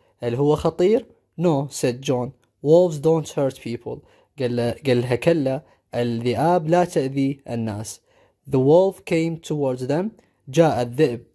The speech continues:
باتجاههم. Then moved away. ثم تحرك بعيدا. Came towards them again. جاء باتجاههم مرة أخرى. And moved away again.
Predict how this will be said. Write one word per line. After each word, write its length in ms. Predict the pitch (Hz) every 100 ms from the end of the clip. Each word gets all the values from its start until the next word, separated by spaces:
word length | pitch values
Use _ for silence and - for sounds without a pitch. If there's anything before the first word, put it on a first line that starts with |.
| -
باتجاههم. 920 | 135 - 131 143 147 165 175 196 220 - _ -
Then 220 | 131 143 143 135
moved 220 | 151 139
away. 480 | 143 123 113 117 -
ثم 260 | 151 139 131
تحرك 600 | 143 - 151 160 156 156
بعيدا. 580 | 139 120 120 117 120 - _ _ _ _ -
Came 200 | 160 165
towards 440 | - 175 170 156
them 320 | 160 165 160
again. 400 | 151 151 151 151 151 _ _
جاء 340 | 104 131 131 156
باتجاههم 720 | 151 160 151 160 151 147 151
مرة 300 | 147 143 143
أخرى. 360 | 143 143 143 143 _ _ - _
And 180 | 123 123 131
moved 280 | 151 147 147
away 340 | 139 139 135
again. 240 | 123 110